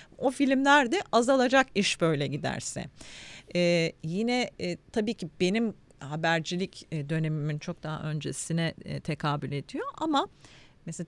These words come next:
Tiananmen olaylarını yapmak, Çin'i anlamak açısından, hani Çin'in tarihine gidip bakmak, Tiananmen'i anlamak, e,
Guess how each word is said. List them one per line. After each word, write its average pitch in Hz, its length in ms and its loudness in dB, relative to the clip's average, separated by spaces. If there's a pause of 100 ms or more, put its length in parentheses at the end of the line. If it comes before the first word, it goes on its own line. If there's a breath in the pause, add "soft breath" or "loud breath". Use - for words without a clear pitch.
Tiananmen 196 800 0 (140)
olaylarını 135 760 -2 (300)
yapmak, 135 480 -6 (460 soft breath)
Çin'i 208 460 4 (140)
anlamak 208 640 4
açısından, 175 920 -2 (480 soft breath)
hani 160 120 -6
Çin'in 214 340 -2
tarihine 180 640 0
gidip 180 420 -4
bakmak, 160 440 0
Tiananmen'i 185 680 -2 (120)
anlamak, 170 680 0 (520 loud breath)
e, 160 400 -2